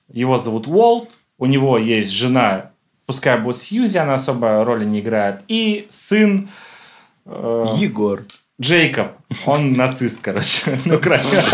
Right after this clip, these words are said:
Speaker 2: Осуждаю.
Speaker 1: ультраправый, в общем.
Speaker 2: Ультраправый.
Speaker 1: И он сидит постоянно в телефоне, и он так, челочка, ну, <laughs> такой
Speaker 2: Какой-то
Speaker 1: прям.
Speaker 2: известный актер?
Speaker 1: Нет, ну,
Speaker 2: Мгм.
Speaker 1: пацан. И, а, у них был сын еще один,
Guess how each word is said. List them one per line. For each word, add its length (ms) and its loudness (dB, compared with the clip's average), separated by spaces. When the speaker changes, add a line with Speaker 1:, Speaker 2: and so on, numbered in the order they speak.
Speaker 2:
Осуждаю. 1080 4
Speaker 1:
ультраправый, 800 4
в 40 4
общем. 380 -2
Speaker 2:
Ультраправый. 800 2
Speaker 1:
И 80 -2
он 180 4
сидит 260 -2
постоянно 300 0
в 80 -6
телефоне, 580 2
и 40 2
он 180 0
так, 140 -6
челочка, 480 0
ну, 160 0
<laughs> 220 -20
такой 340 2
Speaker 2:
Какой-то 240 4
Speaker 1:
прям. 100 6
Speaker 2:
известный 360 2
актер? 240 0
Speaker 1:
Нет, 420 -2
ну, 120 -4
Speaker 2:
Мгм. 100 -6
Speaker 1:
пацан. 380 0
И, 480 2
а, 1000 0
у 120 0
них 260 0
был 220 2
сын 280 -2
еще 300 2
один, 480 0